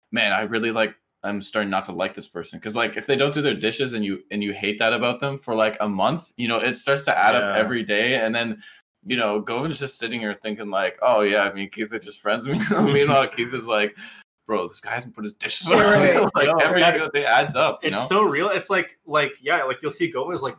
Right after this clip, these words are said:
Speaker 4: "Man, does this guy not realize how much he's, like, mentally fucking my mind up by not cleaning his dishes?" But that's the thing, though. Like, it's not like that. And that's what I learned. Like, after talking with him, I just realized,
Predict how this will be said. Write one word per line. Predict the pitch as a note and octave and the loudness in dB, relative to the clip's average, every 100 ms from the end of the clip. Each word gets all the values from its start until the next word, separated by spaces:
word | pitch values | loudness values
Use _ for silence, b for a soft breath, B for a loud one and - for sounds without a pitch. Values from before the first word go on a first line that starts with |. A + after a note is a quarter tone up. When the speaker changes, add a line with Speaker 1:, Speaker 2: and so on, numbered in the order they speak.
| - | -10
Speaker 4:
"Man, | C#3 - | -12 -12
does | B2+ | -16
this | - | -8
guy | B3+ A3+ | -4 -2
not | B2 B2 - B2+ | 2 0 0 -4
realize | B2 D3+ E3+ | -4 -2 -2
how | D3 C#3 | -2 -2
much | - | -4
he's, | F#3 D3 | -6 -4
like, | A#2+ B2+ | -6 -10
mentally | A#2+ B2 - D3 | -10 -10 -8 -10
fucking | - - A#2+ - D#3 | -12 -4 -4 -2 -4
my | C#3 B2+ | -2 0
mind | A2+ A2+ C3+ | 0 0 2
up | E3 D#3+ | 0 0
by | B2+ | 0
not | B2 C3 | 0 -2
cleaning | - B2 C3 | -6 -6 -6
his | B2 | -8
dishes?" | B2 B2 F3+ - b - | -10 -8 -8 -10 b -2
But | F3+ | 2
that's | G3+ | 2
the | G3 | 0
thing, | - G3+ | -2 0
though. | D#3+ G#2 | 0 -2
Like, | A#2 - b b - | -6 -10 b b -14
it's | D3 | -2
not | F3+ - | 0 0
like | A#2+ E3+ | 0 -2
that. | - F#2 - | -2 -4 -4
And | B2+ | 0
that's | C3 - | 0 0
what | G3 F3 | 0 0
I | |
learned. | G#2 A2 D#3+ F3 _ _ _ _ | 0 -4 -6 -10 _ _ _ _
Like, | B2 A#2+ | -4 0
after | B2 C#3+ E3+ | 0 0 0
talking | - A#2 B2+ E3+ | 0 -2 -2 -4
with | E3+ | -4
him, | G3 - | -4 -4
I | C3+ | -6
just | B2 | -4
realized, | D3+ D3 - | -2 -2 -2